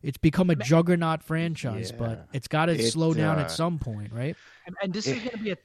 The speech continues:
Speaker 2: test for Vin Diesel, with him carrying the franchise again, just him. And also because he's got a comic book movie coming out later,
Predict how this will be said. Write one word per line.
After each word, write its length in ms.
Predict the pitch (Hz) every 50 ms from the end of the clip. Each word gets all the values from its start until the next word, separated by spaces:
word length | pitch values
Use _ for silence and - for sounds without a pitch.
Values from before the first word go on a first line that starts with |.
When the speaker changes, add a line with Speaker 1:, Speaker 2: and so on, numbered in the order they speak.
| _ -
Speaker 2:
test 440 | - 202 190 175 - - - - - _ - - _
for 420 | - 180 175 170 165 165 160 147 - _ _ _ _ _
Vin 380 | 151 147 143 151 170 170 165
Diesel, 460 | 151 165 175 165 151 147 127 127 127 - _ _ _ _ _ _ _ _ _ _ _
with 160 | 160 147 151 135
him 280 | 160 170 170 160 151
carrying 480 | - - - 180 160 165 165 170 165 160
the 60 | 156
franchise 560 | - - 160 151 156 151 165 156 147 143 143 - -
again, 480 | 147 147 139 156 147 147 151 156 156 151 - -
just 280 | 143 143 147 147 - -
him. 320 | 160 160 156 147 156 156 - _ _ _ _ _ _ _ _ _ _ _ _ _ _ _
And 460 | - 165 160 156 156 156 156 151 147 -
also 300 | - 170 175 - - 185
because 260 | 160 151 - 160 -
he's 180 | - 233 240 190
got 180 | - 175 160
a 40 | 156
comic 360 | 151 - 160 165 165 165 151
book 180 | 143 160 151 139
movie 180 | 165 160 147 151
coming 260 | - - 156 147 151
out 160 | 143 139 139
later, 360 | 139 151 147 143 147 143 147